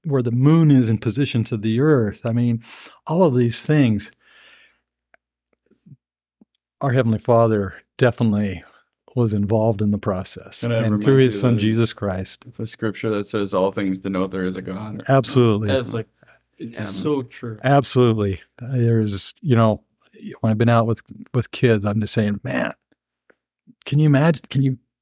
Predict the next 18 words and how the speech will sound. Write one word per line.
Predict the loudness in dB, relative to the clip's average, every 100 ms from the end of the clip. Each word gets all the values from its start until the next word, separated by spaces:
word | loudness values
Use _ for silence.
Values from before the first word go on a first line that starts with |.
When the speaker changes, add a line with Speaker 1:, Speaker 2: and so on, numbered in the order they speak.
| -20 -20 -20 _ _ -2
Speaker 1:
isn't | 2
this | 2 2
wonderful? | 2 4 4 4
Isn't | 4
this | 4 0 -6 -2
awesome?" | -2 2 2 2 -2 _ _ _ -20 _ -2
And, | 2 2 2 2
uh, | 2 0 -2 -8 _ _ -16 -8
and | -4 -2
our | 0 2
Heavenly | 4 4 4
Father | 2 0 2 0 -2 -12 _ _ _ _ _ _ _ -4
did | -4
all | -4 -4
this | -4 0
work | -2
for | 0 -2 -2
us. | -6 -6 -8